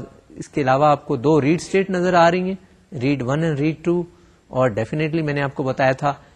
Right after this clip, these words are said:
کہ ریڈ کی تین پاسبلٹیز ہوتی ہیں، وہ تینوں دکھائی دے رہی ہیں لیٹرز کے اعتبار سے بھی اور ڈیلٹا بھی آپ کو دکھائی دے رہا ہے۔ اور according to، since this is an example،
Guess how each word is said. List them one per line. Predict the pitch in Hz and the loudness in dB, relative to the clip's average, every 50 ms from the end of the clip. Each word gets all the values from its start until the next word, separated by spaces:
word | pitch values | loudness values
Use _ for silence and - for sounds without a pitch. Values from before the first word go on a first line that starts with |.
| _ _ _ | _ _ _
کہ | - 147 139 135 135 127 110 | -2 0 2 2 2 0 -2
ریڈ | 113 139 160 180 190 165 156 | -2 0 0 0 0 -2 -4
کی | - - 170 156 151 147 139 - - | -6 -4 -2 0 0 0 -2 -4 -4
تین | 156 147 156 165 151 | -4 -2 -2 -2 -2
پاسبلٹیز | - 156 143 - - 151 131 135 135 139 135 143 143 135 123 | -2 -4 -4 -4 -4 -4 -4 -2 -4 -2 -2 -2 -4 -2 -2
ہوتی | 139 131 - - 151 | -4 -6 -4 -6 -6
ہیں، | 147 139 143 143 139 139 - - _ - _ _ _ - | -6 -4 -4 -6 -8 -10 -14 -20 _ -20 _ _ _ -8
وہ | 143 131 139 | -4 -4 -4
تینوں | 139 - 175 180 208 220 | -2 -2 0 0 2 2
دکھائی | 190 170 - 151 139 135 | 2 0 2 2 2 2
دے | 127 123 131 123 | 2 2 0 0
رہی | 131 | 0
ہیں | 135 135 135 135 135 - - - _ _ | -2 -2 -4 -4 -6 -12 -20 -20 _ _
لیٹرز | - 117 113 117 - - 156 151 - | -6 -4 -4 -2 -2 -4 -4 -6 -4
کے | - 185 | -2 -2
اعتبار | 175 160 - 165 156 160 160 | -2 -2 0 2 2 2 2
سے | - - 185 170 | 0 -2 -4 -4
بھی | 160 196 208 208 - - _ _ | -2 -4 -6 -6 -10 -18 _ _
اور | - - 127 131 135 - - - | -4 0 2 2 2 0 -2 -6
ڈیلٹا | 120 117 123 120 117 - 127 | -2 -2 0 0 0 0 -2
بھی | 117 117 127 123 123 | -2 0 -4 -4 -4
آپ | - 110 107 - - | -4 -6 -6 -6 -4
کو | - 160 190 - - - _ _ | -4 -4 -4 -6 -12 -20 _ _
دکھائی | 135 127 - 135 123 123 117 | -6 -6 -2 -2 -2 -2 0
دے | 113 120 123 | -2 -2 0
رہا | 131 151 | 0 0
ہے۔ | 170 170 - - _ - _ _ | -2 -4 -8 -16 _ -20 _ _
اور | - 139 123 123 123 123 127 139 - - - _ _ - - - | -4 0 2 2 4 2 2 0 -4 -12 -20 _ _ -20 -10 -8
according | 131 127 - 160 156 160 160 156 165 | -6 -2 2 2 2 4 2 0 -2
to، | 165 151 - 160 | -2 -2 -2 -4
since | 151 131 - - 208 202 | -4 -6 -6 -4 -4 -2
this | 185 190 - 214 196 | -2 -4 -4 -4 -4
is | 185 | -4
an | 170 | -4
example، | 143 143 160 170 185 190 - 160 143 | 0 2 2 2 2 2 2 2 2